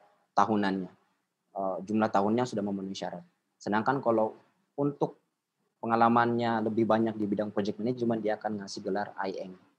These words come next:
Ini, eh, recognized worldwide dan, dan sangat, eh, apa lagi namanya, sangat penting.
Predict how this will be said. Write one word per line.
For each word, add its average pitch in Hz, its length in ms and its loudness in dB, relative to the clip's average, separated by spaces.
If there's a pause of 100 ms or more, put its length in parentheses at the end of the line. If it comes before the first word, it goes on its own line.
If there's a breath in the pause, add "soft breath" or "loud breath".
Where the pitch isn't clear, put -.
(400)
Ini, 131 320 2
eh, 104 400 -2
recognized 107 640 0
worldwide 107 440 4 (360)
dan, 98 320 0
dan 101 160 -2
sangat, 98 320 -4 (640)
eh, 95 1080 -4 (500)
apa 95 160 -20
lagi 98 240 -8
namanya, 98 400 -14
sangat 101 240 -6
penting. 104 320 0